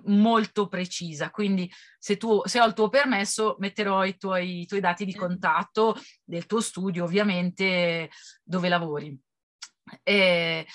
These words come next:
Speaker 1: ecco, ehm, poi vabbè, in tutti gli ambiti dicevi, ma adesso, adesso, adesso ti sfido, vediamo se, vediamo se la Cristina è veramente preparata. Posso chiederti qualsiasi cosa?
Speaker 2: Vai, vediamo se ce la posso fare.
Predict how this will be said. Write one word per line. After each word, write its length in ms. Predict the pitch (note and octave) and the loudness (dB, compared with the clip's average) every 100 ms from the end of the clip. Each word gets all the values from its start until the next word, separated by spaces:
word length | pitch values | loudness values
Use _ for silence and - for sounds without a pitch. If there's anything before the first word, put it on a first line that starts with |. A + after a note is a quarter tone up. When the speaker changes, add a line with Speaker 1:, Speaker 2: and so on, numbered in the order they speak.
| - - - | -20 -14 -2
Speaker 1:
ecco, 420 | F#3+ F3+ - - | 0 0 -4 0
ehm, 1040 | A#3+ A3+ A3 G#3+ G#3+ G#3 G3 G3 F#3+ F#3 _ | 2 4 2 2 0 -2 -2 -4 -4 -8 _
poi 200 | B3 C#4+ | 0 2
vabbè, 200 | A3+ F3+ | 2 0
in 160 | F#3+ | -2
tutti 280 | F3+ A3 F#3+ | -4 -8 -6
gli 100 | F#3 | 0
ambiti 560 | G#3+ G#3 F3+ F3+ D#3+ F3 | 4 4 2 -4 -10 -8
dicevi, 440 | F#3+ F3 F3 D#3+ | -8 -6 -8 -6
ma 80 | F3 | -2
adesso, 320 | G#3+ B3+ - - | -2 -4 -8 -10
adesso, 420 | G#3 - A#3 - - | -8 -6 -8 -10 -6
adesso 340 | F#3 C4 C4 | -2 -2 -4
ti 140 | - | -4
sfido, 440 | G3 - F3 D#3+ D#3+ | -6 -6 -8 -8 -6
vediamo 360 | F3 A3 A#3 | -2 0 0
se, 200 | A3+ - - | -2 -4 -4
vediamo 260 | G#3+ C4+ | 0 0
se 140 | D#4+ B3 | 0 0
la 100 | A#3 | -2
Cristina 360 | A3 F#3+ C4 | -4 -6 -4
è 20 | A#3+ | -2
veramente 540 | G3+ G3+ A3+ A#3 A#3+ - - _ _ | -2 -2 -4 -4 -8 -10 -20 _ _
preparata. 840 | - G3+ F#3+ F#3 E3 D#3+ - D#3+ E3 _ _ | -4 -2 0 4 4 2 -2 -4 -6 _ _
Posso 240 | - B3+ D4+ | -2 0 2
chiederti 400 | D#4 D#4 D4+ D#4 | 2 2 2 0
qualsiasi 400 | C#4+ C#4 C4+ C#4+ | 0 0 -4 0
cosa? 440 | A3 F#3+ G3+ B3 _ _ _ _ _ _ _ _ _ G3 | 0 2 0 -2 _ _ _ _ _ _ _ _ _ -6
Speaker 2:
Vai, 380 | F#3+ B3 G#3+ F#3 | 2 4 4 0
vediamo 440 | F#3+ A3 A3+ A3+ | -2 2 2 0
se 120 | G3+ F#3+ | -4 -2
ce 100 | G3+ | 0
la 80 | |
posso 280 | G#3 G3 G3 | 0 -2 -6
fare. 400 | F#3 G#3 E3+ - | -4 -2 -2 -6